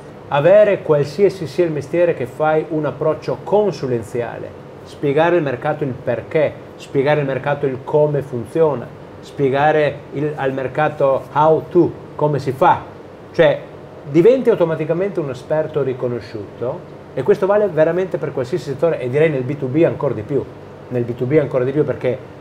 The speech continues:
è una vendita complessa, è una vendita da argomentare,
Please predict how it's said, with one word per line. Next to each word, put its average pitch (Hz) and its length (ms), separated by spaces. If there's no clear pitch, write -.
è 131 60
una 135 140
vendita 131 340
complessa, 127 640
è 123 40
una 127 160
vendita 135 320
da 131 180
argomentare, 120 880